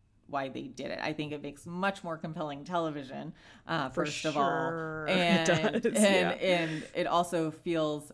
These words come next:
Speaker 1: a bit more believable. It's like they both are very strongly entrenched in this idea that they need to think about their families before they think about themselves.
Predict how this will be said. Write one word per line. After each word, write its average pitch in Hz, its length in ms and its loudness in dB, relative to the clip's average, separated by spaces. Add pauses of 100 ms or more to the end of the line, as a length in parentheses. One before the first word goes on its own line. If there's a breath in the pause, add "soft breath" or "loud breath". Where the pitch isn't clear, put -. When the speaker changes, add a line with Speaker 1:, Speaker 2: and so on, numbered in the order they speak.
Speaker 1:
a 160 100 0
bit 160 240 -2
more 160 200 -4
believable. 196 720 -2
It's 208 240 -2
like 151 280 0 (280 soft breath)
they 175 140 2
both 165 340 0
are 156 120 0
very 147 300 -2
strongly 143 1160 -6 (280)
entrenched 165 520 -4
in 160 120 -4
this 151 160 -6
idea 143 580 -2
that 139 180 -8
they 147 120 -4
need 143 340 -8
to 160 400 -4 (760)
think 165 160 -2
about 143 180 -2
their 135 100 -6
families 175 640 -6
before 156 300 -6
they 143 120 -6
think 131 220 -10
about 143 180 -8
themselves. 139 640 -4